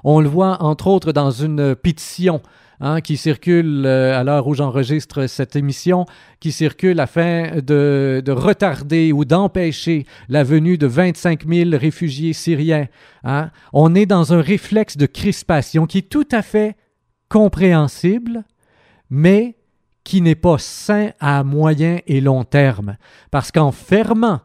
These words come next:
en se refermant, en se crispant, on, oui, on se protège à court terme, comme le corps se protège lors d'une déchirure en se crispant à court terme,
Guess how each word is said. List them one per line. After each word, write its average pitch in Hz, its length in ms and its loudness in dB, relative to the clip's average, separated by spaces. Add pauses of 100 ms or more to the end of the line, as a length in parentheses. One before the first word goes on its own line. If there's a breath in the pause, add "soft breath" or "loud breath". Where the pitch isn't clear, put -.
en 135 140 -4
se - 100 -2
refermant, 175 880 0
en 127 100 -4
se - 120 -4
crispant, 214 800 -2 (800 soft breath)
on, 147 120 2
oui, 196 300 6
on 151 120 0
se - 120 0
protège 170 600 0
à 135 40 0
court - 280 -4
terme, 147 320 0
comme 156 220 2
le 131 100 4
corps 160 320 0
se - 100 -4
protège 135 640 -2
lors 131 160 -2
d'une 127 180 -2
déchirure 131 580 -2
en 135 60 -4
se - 140 -10
crispant 143 640 -6
à 120 100 -8
court 147 260 -6
terme, 147 400 -2